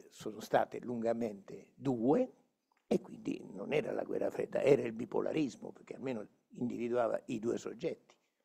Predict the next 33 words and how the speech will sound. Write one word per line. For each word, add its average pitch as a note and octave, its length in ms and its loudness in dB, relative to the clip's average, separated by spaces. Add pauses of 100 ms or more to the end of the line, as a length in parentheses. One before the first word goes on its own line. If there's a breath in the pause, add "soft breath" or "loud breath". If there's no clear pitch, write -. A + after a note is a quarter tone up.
(720)
che C3 140 0
difatti, A#2+ 540 0
se - 160 -12
si - 140 -20
legge - 440 -8
quello G#2 260 -6
che - 120 -14
io G2+ 220 -8
considero G#2+ 460 -10
uno A2+ 180 -4
dei G#2+ 120 -4
più A2 180 8
bei B2 200 8
libri A2+ 340 4
di G#2 100 -4
storia A2 300 2
della G#2+ 120 4
guerra G#2+ 240 2
fredda, G#2 380 -4 (320 soft breath)
scritto - 360 -12
da - 100 -12
un G2 100 -16
italiano, A2 580 -2
Federico G2+ 460 -10
Romero, C#3 460 -4 (880 loud breath)
tre C3 180 4
o A2 60 2
quattro C3+ 340 6
volte B2+ 280 4
lui D3 140 6
stesso A#2 360 0
dice, G#2 340 -8
"Bah, A#2+ 160 2